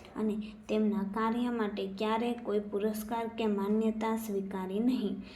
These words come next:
મધર ટેરેસાએ શીખવ્યું કે દરેક વ્યક્તિ ભૂલો કરે છે અને માફ કરવાની શક્તિ ધરાવે છે.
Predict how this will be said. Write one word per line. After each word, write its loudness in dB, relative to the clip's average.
મધર 4
ટેરેસાએ 0
શીખવ્યું 0
કે 2
દરેક 0
વ્યક્તિ 0
ભૂલો 8
કરે -2
છે 0
અને 4
માફ 2
કરવાની 2
શક્તિ 2
ધરાવે 0
છે. -2